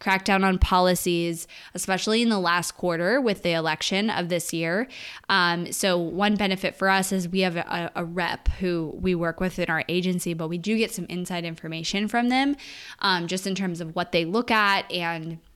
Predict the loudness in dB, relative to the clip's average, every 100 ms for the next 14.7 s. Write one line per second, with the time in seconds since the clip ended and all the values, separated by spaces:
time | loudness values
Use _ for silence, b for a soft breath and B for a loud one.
0 | _ _ _ _ -14 -2 0 2 0 0
1 | 0 -2 -4 -2 0 2 2 0 -2 -4
2 | -4 -2 -4 -6 -6 -2 0 0 -2 -4
3 | -2 -2 -4 -4 -4 -4 -4 -2 -2 -2
4 | -4 -8 B B B -4 0 2 2 0
5 | 0 2 2 2 0 -2 -4 -6 -8 -8
6 | -8 -10 -12 -12 -10 -8 -8 -4 -4 -4
7 | -4 0 0 -2 B B B B -2 0
8 | 0 -4 -10 -6 -4 -2 4 4 4 2
9 | 2 0 -2 -2 0 0 2 -2 0 0
10 | 2 2 0 0 -2 0 0 0 2 2
11 | 2 2 4 4 4 2 4 4 2 4
12 | 4 6 4 2 2 0 0 0 0 0
13 | -2 0 0 0 0 0 0 -2 -2 -2
14 | 0 2 2 2 2 0